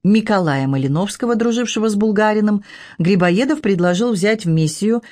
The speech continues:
жившего в Астрахани доктора Александра Казимировича Семашко, городового лекаря, который уже путешествовал по Азии и знал восточные тонкости медицины. Однако долгие бюрократические хлопоты поэта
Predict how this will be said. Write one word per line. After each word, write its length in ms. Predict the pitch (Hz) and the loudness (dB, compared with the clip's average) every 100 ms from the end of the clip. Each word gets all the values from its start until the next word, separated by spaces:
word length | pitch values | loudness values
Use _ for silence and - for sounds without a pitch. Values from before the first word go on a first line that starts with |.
| - - | -14 -4
жившего 560 | 147 285 302 233 202 | 0 0 0 0 0
в 60 | 156 | 0
Астрахани 560 | 175 175 202 240 233 | 0 -2 -2 0 0
доктора 500 | 185 175 - 190 190 - _ - | 2 -2 0 0 0 -4 _ -2
Александра 540 | 165 165 - 226 226 | -2 0 0 2 0
Казимировича 800 | 220 151 151 160 185 185 196 180 _ - | 0 0 2 2 0 0 -2 -4 _ -18
Семашко, 760 | - 208 190 175 131 - - - _ _ - | -4 0 2 2 -2 -4 -10 -12 _ _ -2
городового 560 | 160 180 180 175 147 143 | 0 2 2 2 2 2
лекаря, 480 | 175 277 247 151 - - - | 0 0 0 -2 -4 -12 -4
который 360 | 180 208 196 | 0 2 2
уже 300 | - 220 214 | 2 0 0
путешествовал 880 | 214 202 196 180 311 330 233 202 180 | -2 -2 -2 -2 -2 -2 0 0 0
по 300 | 165 175 151 | 0 0 0
Азии 380 | 139 131 139 127 - - | -2 -2 -2 -4 -10 -8
и 100 | 160 | -4
знал 320 | 156 165 208 180 | 0 2 2 0
восточные 560 | 156 180 175 165 143 | -2 -2 -2 -2 -2
тонкости 460 | 143 170 160 160 170 | -2 -2 -2 -4 -2
медицины. 680 | 165 170 170 - 117 110 - _ _ _ _ - | 0 0 -2 -8 -8 -8 -12 _ _ _ _ -4
Однако 640 | 185 233 359 294 262 214 - | -2 0 0 0 0 0 -2
долгие 480 | 180 233 190 196 | 0 0 0 0
бюрократические 880 | 175 190 190 208 202 156 - - 143 | 0 -2 0 -2 -2 -4 -6 -4 -4
хлопоты 480 | - 165 151 131 135 | -2 -2 0 -2 -6
поэта 540 | - 175 269 254 233 | -2 0 0 -2 -4